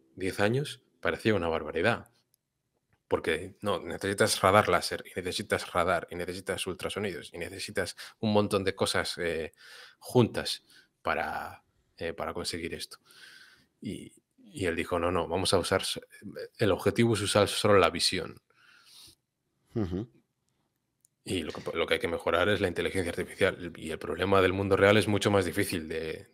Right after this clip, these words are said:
Speaker 1: de lo que parecía, pero,
Speaker 2: Ujú.
Speaker 1: pero tienen ventaja.
Speaker 2: ¿Y el criterio de aprobación del regulador cuál crees que va a ser? Porque, claro, el, el humano también tiene fallos. O sea, es que, claro, no podemos pedir un cien por cien, porque es que el humano no fun-, no conduce con un cien por cien. De hecho,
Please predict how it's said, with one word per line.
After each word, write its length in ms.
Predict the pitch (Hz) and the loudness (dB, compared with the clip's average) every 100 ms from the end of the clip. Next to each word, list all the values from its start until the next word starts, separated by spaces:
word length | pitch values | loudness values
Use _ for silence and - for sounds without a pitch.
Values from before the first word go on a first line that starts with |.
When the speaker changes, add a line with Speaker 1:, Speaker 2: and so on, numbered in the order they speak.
| - | -10
Speaker 1:
de 160 | 82 | -8
lo 80 | 80 | -6
que 100 | 82 | -8
parecía, 460 | 82 - 107 95 _ _ _ _ | -8 -8 -8 -8 _ _ _ _
pero, 520 | - - - 104 98 90 | -16 -14 -10 -6 -4 -4
Speaker 2:
Ujú. 40 | |
Speaker 1:
pero 160 | 87 82 | -4 -4
tienen 240 | 90 87 | -4 -4
ventaja. 440 | 80 78 90 - _ _ _ - - - | -6 -6 -6 -8 _ _ _ -20 -20 -8
Speaker 2:
¿Y 80 | 107 | -4
el 80 | 98 | -2
criterio 300 | 101 101 123 | 0 4 6
de 60 | 147 | 4
aprobación 460 | 143 139 135 135 | 4 2 2 2
del 100 | 127 | 2
regulador 420 | 117 110 107 139 - | 4 4 4 4 2
cuál 180 | 107 | 0
crees 160 | 107 104 | 2 0
que 100 | 101 | 0
va 80 | 92 | 0
a 20 | |
ser? 200 | - 95 | 0 -2
Porque, 260 | 95 90 85 | -2 -4 0
claro, 280 | 110 101 - | 2 2 0
el, 260 | 90 85 - | -2 -2 -2
el 140 | 90 | 0
humano 240 | 87 92 107 | 0 2 2
también 220 | 120 110 | 4 4
tiene 160 | 87 85 | 2 2
fallos. 340 | 135 113 - | 2 2 -2
O 60 | 82 | -6
sea, 120 | 82 | -6
es 60 | |
que, 100 | - | -4
claro, 160 | 104 110 | 0 2
no 80 | 98 | 4
podemos 220 | 120 131 | 2 4
pedir 160 | 127 107 | 4 4
un 100 | 95 | 4
cien 200 | 101 87 | 0 -2
por 160 | 87 | -4
cien, 200 | 101 165 | 0 0
porque 200 | 165 - | -2 -6
es 80 | - | -2
que 80 | 101 | 2
el 60 | |
humano 300 | 95 98 113 | 2 2 2
no 140 | 117 107 | 2 2
fun-, 200 | 104 98 | 0 -2
no 120 | 104 | 0
conduce 360 | 98 107 107 101 | 2 4 4 2
con 120 | 98 | 2
un 80 | 95 | 2
cien 160 | 95 90 | 0 -2
por 140 | 87 | -2
cien. 200 | 143 135 | 2 2
De 80 | 95 | 2
hecho, 280 | - 139 | 4 2